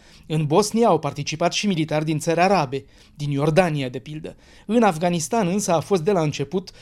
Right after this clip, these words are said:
o intervenție americană, urmată de participarea altor țări din nato. Singura țară musulmană cu trupe în Afganistan, Turcia,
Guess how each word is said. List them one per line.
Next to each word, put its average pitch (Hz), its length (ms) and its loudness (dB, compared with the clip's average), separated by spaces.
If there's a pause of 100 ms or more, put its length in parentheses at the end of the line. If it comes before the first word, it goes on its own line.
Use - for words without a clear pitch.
(140)
o 180 140 2
intervenție 151 760 -2
americană, 165 680 0
urmată 175 440 2
de 156 120 0
participarea 156 640 -2
altor 147 280 -2
țări 151 260 -4
din 135 280 -6
nato. 123 460 -6 (180)
Singura 156 480 0
țară 160 260 2
musulmană 147 580 -2
cu 139 120 -12
trupe 147 300 -4
în 135 80 -4
Afganistan, 135 680 -2
Turcia, 180 680 -2